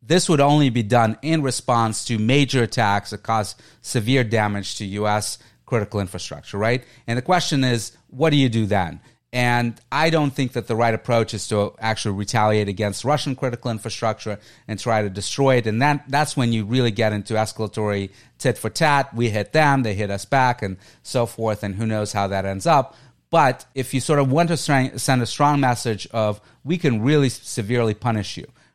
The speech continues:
right? Take Russia offline for an hour. Uh, it won't cause any severe damage, but it will send a clear message to literally the entire population from the top down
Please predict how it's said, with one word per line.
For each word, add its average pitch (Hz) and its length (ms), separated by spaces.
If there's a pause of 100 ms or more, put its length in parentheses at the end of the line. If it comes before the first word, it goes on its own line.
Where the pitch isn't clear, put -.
right? 117 280 (120)
Take 165 340
Russia 139 300
offline 117 840
for 110 400
an 123 120
hour. 120 400 (320)
Uh, 104 300
it 107 100
won't 127 240
cause 127 300
any 120 140
severe 113 300
damage, 113 520
but 104 120
it 107 80
will 104 300 (180)
send 117 300
a 104 40
clear 156 220
message 120 480
to 107 320
literally 139 300
the 110 80
entire 120 280
population 107 640
from 104 220
the 101 60
top 104 320
down 110 420